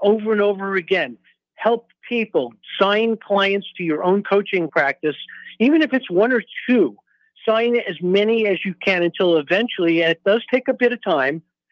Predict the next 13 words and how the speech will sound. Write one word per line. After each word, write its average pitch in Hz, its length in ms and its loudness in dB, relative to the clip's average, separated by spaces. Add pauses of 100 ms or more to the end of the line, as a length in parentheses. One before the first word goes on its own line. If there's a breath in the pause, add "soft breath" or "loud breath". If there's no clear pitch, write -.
(120)
until 196 340 0
you've 165 300 -4
done 196 220 0
it 269 100 0
enough 247 280 2 (160)
times 139 480 -2 (560)
so 165 80 -10
that 160 220 2
you've 175 200 -4
created 170 580 0
a 131 120 -4 (220)
systemized 226 720 0
way 156 580 0